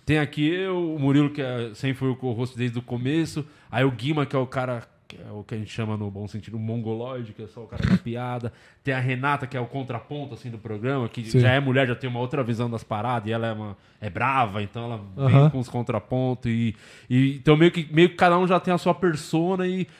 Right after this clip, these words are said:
Speaker 1: que foi a ideia do começo, quando a gente pensou em fazer o podcast, em dois mil e dezenove a gente começou a fazer, é, o Murilo, que foi o primeiro que eu chamei pra tá comigo mesmo de co-host, e o formato era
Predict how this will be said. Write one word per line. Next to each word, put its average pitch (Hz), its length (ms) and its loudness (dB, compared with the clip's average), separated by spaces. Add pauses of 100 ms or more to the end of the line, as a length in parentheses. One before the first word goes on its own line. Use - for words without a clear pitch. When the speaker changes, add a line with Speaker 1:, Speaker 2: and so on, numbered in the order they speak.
(120)
Speaker 1:
que 180 120 -2
foi 208 220 -2
a 220 80 2
ideia 202 220 2
do 185 120 -4
começo, 190 800 -4
quando 135 400 -4
a 104 60 -14
gente - 140 -20
pensou 143 300 -2
em 143 60 -4
fazer 135 220 -4
o 127 40 -4
podcast, 131 380 -6
em 117 40 -12
dois 113 120 -8
mil 127 120 -8
e - 40 -10
dezenove 156 460 -8
a 117 60 -6
gente 104 140 -12
começou 113 360 -12
a - 20 -12
fazer, 117 460 -8 (420)
é, 101 640 -6 (360)
o 113 60 -10
Murilo, 151 540 -4 (120)
que 107 240 -10 (100)
foi 117 120 -4
o 110 40 -6
primeiro 117 260 -4
que 120 80 -6
eu 120 40 -2
chamei 117 300 -4
pra 113 180 -4
tá 117 160 -4
comigo 113 280 -6
mesmo 113 220 -4
de 110 100 -8
co-host, 120 680 -6 (280)
e 123 160 0
o 135 80 0
formato 147 540 -2
era 151 340 -4